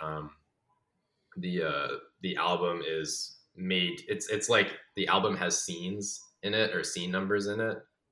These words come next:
and it corresponds with the screenplay, which I thought was really interesting. Um, so I felt like this was almost like, Intergalactic almost seemed like a,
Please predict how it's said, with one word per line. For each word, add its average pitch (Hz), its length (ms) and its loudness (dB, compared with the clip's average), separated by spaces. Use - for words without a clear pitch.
and 78 100 -4
it 78 140 -4
corresponds 82 760 0
with 80 160 -8
the 80 80 -8
screenplay, 90 640 -4
which - 160 -6
I 82 80 0
thought 87 280 2
was 90 160 -4
really 90 220 0
interesting. 98 680 -4
Um, 76 500 -4
so 101 120 2
I 95 80 8
felt 92 200 2
like 87 180 0
this 87 180 0
was 85 140 -2
almost 80 380 -2
like, 71 300 -2
Intergalactic 82 720 0
almost 78 280 -6
seemed 76 200 -8
like 71 220 -8
a, 69 200 -6